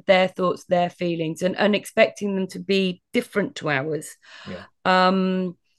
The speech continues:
Speaker 1: and, and I, I like to think of pronouns like consent, that I would never, ever con-, assume consent from anybody, um,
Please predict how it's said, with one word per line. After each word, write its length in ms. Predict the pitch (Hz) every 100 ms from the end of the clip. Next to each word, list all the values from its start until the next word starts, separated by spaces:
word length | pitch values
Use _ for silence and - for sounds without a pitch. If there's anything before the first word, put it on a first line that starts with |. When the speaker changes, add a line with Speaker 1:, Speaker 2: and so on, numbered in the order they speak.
| _ _
Speaker 1:
and, 400 | 196 196 190 196 -
and 140 | 214 214
I, 280 | 220 220 220 -
I 120 | 208
like 180 | 220 -
to 80 |
think 180 | 196 190
of 140 | 190 -
pronouns 560 | 202 185 165 165 170
like 180 | 165 -
consent, 720 | - 156 - 143 143 - - _ _ _ _ _ _ _ _ _ _
that 160 | - -
I 160 | 175 165
would 260 | 165 165 -
never, 640 | 202 190 202 202 185 190 -
ever 500 | 196 185 180 175 208 - _ _ _ _ _
con-, 240 | - 190 - _
assume 520 | 185 - 208 175 165 -
consent 580 | - 180 - 180 190 -
from 240 | 190 185 - -
anybody, 760 | 190 190 175 175 175 196 208 _ _ _ - - _ -
um, 720 | 165 165 165 165 170 165